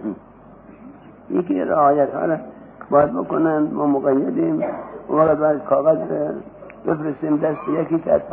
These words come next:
هشت ده تایی که احتمال دارد که بزنن، بپرسن که از کجاست، برای کیه. خب چه لزوم دارن به این زحمت دادن ما؟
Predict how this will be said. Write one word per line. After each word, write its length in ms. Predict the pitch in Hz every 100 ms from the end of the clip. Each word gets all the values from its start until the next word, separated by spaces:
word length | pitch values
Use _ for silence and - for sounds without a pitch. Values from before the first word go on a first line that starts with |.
| 143
هشت 180 | 139 -
ده 160 | 170
تایی 240 | - 135 160
که 140 | -
احتمال 460 | 143 - 139 - 160
دارد 400 | 151 147 147 -
که 60 |
بزنن، 600 | - - 135 151 - -
بپرسن 760 | - 92 82 82 90 - 101 101 - - - - -
که 120 | 359
از 100 | -
کجاست، 420 | - - 185 156
برای 260 | - 147 139
کیه. 380 | - 131 110 95 - - - - - - - - - -
خب 60 | -
چه 80 | -
لزوم 320 | 143 135 175
دارن 300 | 156 156 135
به 60 | 127
این 140 | 123
زحمت 400 | 113 120 - 127
دادن 300 | 120 113 113
ما؟ 180 | 110 113